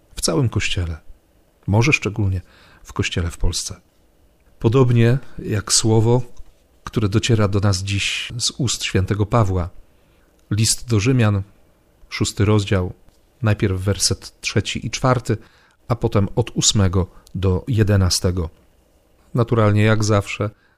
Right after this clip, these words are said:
zachęcam do lektury szóstego rozdziału od jego początku.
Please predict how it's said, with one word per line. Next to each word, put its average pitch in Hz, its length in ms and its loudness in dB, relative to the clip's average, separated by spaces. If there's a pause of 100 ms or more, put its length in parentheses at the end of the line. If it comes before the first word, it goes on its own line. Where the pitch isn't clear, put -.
(140)
zachęcam 101 720 -2
do 101 100 0
lektury 98 580 0 (560)
szóstego 101 500 -4
rozdziału 104 540 0 (220)
od 165 320 -2 (300)
jego 117 240 -4
początku. 117 640 0